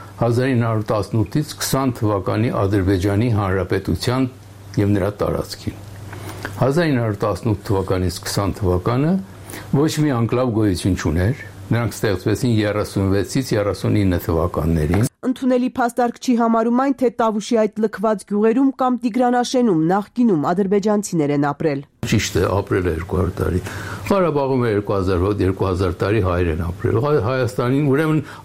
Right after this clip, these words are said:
Speaker 1: ամբողջ Արցախը հայկական անկլավ պիտի լինի։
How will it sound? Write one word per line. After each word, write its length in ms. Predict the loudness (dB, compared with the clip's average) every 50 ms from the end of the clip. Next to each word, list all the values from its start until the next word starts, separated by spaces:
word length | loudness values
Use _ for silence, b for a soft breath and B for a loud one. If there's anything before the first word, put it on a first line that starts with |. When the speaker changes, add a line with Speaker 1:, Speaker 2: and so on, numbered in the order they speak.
| 0 2
Speaker 1:
ամբողջ 380 | 2 2 2 2 2 2 0 0 0
Արցախը 520 | 0 -2 -2 -2 -2 -2 0 0 0 0 0 0 0
հայկական 520 | 0 0 0 -2 -2 -2 0 0 2 2
անկլավ 300 | 2 2 2 0 0 0 -2
պիտի 240 | -4 -2 -2 -2 0
լինի։ 240 | 0 0 -2 -2